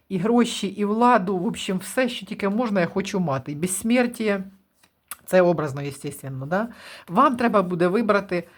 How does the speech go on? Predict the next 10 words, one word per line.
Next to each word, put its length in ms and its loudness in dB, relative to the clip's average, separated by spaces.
е, 540 2
щось, 540 -2
але, 400 2
<laughs> 360 -18
знаєте, 320 0
краще 480 2
перенести 600 -2
це 140 -4
на 120 -2
вересень. 540 -6